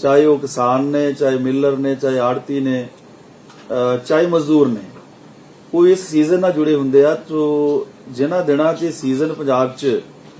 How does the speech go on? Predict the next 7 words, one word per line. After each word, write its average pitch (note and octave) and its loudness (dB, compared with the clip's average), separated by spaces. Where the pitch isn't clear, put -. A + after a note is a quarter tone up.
ਚੱਲਦੇ C#3+ 4
ਆ, D3+ 2
ਅ, - -18
ਉਹਨਾਂ D#3 -4
ਦਿਨਾਂ C#3+ 0
ਦੇ C#3+ 4
ਅੰਦਰ C3+ 2